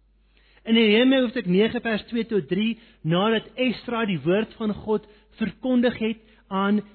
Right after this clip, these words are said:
die mense, het die mense, was die mense oortuig van hulle sondes. En hulle het besef hulle het sonde gedoen voor God en hulle het gevas en hulle sondes voor die Here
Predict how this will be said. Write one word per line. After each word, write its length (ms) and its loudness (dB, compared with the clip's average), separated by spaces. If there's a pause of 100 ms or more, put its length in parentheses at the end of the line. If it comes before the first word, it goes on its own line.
(100)
die 120 0
mense, 520 0 (340)
het 140 -2
die 100 0
mense, 460 0 (420)
was 160 0
die 60 4
mense 260 2
oortuig 500 -2
van 160 -4
hulle 240 -4
sondes. 320 -20 (380)
En 100 -2
hulle 140 4
het 80 -4
besef 340 0
hulle 160 -2
het 140 -16
sonde 260 2
gedoen 320 0
voor 140 -4
God 260 -4 (300)
en 100 0
hulle 140 2
het 160 -14
gevas 540 -8 (460)
en 140 2
hulle 140 -2 (180)
sondes 420 0 (400)
voor 320 0 (140)
die 160 -8
Here 360 -2